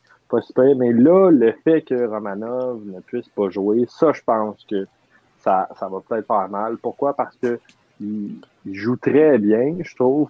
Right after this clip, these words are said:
pour un, un jeune défenseur recru. Mais aussi le fait que, euh, Krim, tu veux pas défaire sa confiance. Ça, c'est probablement la pire affaire que tu peux faire. Puis, euh, justement, c'est peut-être en train d'y jouer dans la tête, euh,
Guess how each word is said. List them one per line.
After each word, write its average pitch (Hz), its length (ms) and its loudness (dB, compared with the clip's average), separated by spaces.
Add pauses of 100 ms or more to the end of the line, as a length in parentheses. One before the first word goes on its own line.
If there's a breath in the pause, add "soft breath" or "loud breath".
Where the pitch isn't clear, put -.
pour 95 240 -2
un, 92 260 -4 (140)
un 87 160 -8
jeune 98 220 -2
défenseur 101 580 -2
recru. 101 320 0 (360 loud breath)
Mais 175 320 4
aussi 233 420 -4
le 170 180 2
fait 196 300 0 (100)
que, 170 240 0 (100)
euh, 104 220 -8
Krim, 156 320 -8
tu 120 80 -12
veux 123 100 -4
pas 170 120 0
défaire 143 340 -2
sa 123 120 -6
confiance. 117 640 -10
Ça, 139 100 -6
c'est - 80 -20
probablement 113 380 -4
la 90 120 -10
pire 135 200 2
affaire 113 380 -4
que 101 100 -10
tu - 240 -16
peux 104 180 -6
faire. 101 220 -2 (600 loud breath)
Puis, 135 460 6
euh, 101 500 0 (200)
justement, 104 720 -4
c'est - 220 -14
peut-être 123 340 0
en 98 160 0
train 113 220 -4
d'y 101 180 -10
jouer 107 240 -2
dans 104 220 -4
la 92 60 -8
tête, 98 300 -2 (140)
euh, - 220 -12